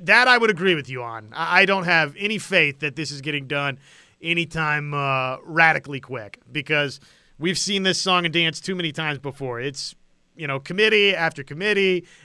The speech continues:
after this thought process to that p-, thought process. Everybody probably wants close to the same thing, but for whatever reason, it takes months and years to get done.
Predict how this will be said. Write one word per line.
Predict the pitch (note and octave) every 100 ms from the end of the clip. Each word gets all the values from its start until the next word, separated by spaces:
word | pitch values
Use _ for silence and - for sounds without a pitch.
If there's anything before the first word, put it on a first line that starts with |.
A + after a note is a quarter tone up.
| -
after | D#3+ D3+ C#3
this | F#3+ G#3
thought | - F#3 F#3
process | F3+ E3+ E3 F3 D#3+
to | C3
that | F3 F#3
p-, | F#3 - -
thought | F3 E3
process. | E3 D#3 E3+ D3+ C#3+ _ _ -
Everybody | D#4 C#4+
probably | - B3+ B3
wants | G#3+ A#3
close | - A3 G#3
to | F#3+
the | F3+
same | G3+ G3+
thing, | G3 G3 F#3+
but | F3+
for | E3
whatever | F#3 F3
reason, | F3 F3 D3+
it | D3
takes | - D#3 C#3 - _ _
months | C#3+ F#3 F#3+ - -
and | E3 D#3 D3 _ _ _ _
years | C3 A3+ F#3 C#3+ C3 - -
to | E3
get | D#3 B2+
done. | C#3+ A2+